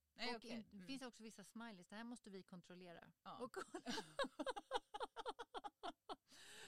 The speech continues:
Speaker 2: Vi märker att, eh, vägarna tar oss på olika stigar kan man säga.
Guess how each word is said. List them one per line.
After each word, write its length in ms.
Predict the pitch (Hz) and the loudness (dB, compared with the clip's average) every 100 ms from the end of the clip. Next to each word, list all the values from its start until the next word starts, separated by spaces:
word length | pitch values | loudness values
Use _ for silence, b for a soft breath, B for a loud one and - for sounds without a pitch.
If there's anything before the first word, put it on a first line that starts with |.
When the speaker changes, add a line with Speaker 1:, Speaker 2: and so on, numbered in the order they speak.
| B | B
Speaker 2:
Vi 420 | 233 277 330 370 | 2 6 8 8
märker 560 | 339 311 311 - 302 294 | 10 10 10 8 6 8
att, 320 | 269 277 - | 6 4 4
eh, 180 | 269 262 | 4 6
vägarna 560 | 247 254 233 247 247 247 | 8 6 8 6 6 4
tar 240 | 254 226 | 4 4
oss 160 | 214 208 | 4 2
på 120 | - | 0
olika 1040 | 214 214 208 202 - 196 185 185 180 175 175 - | 0 2 2 0 -2 0 2 4 4 2 2 -2
stigar 500 | - 294 226 202 330 | 0 2 2 4 2
kan 180 | - 403 | 0 -2
man 140 | 381 | -2
säga. 440 | - 196 - 175 | 2 2 2 0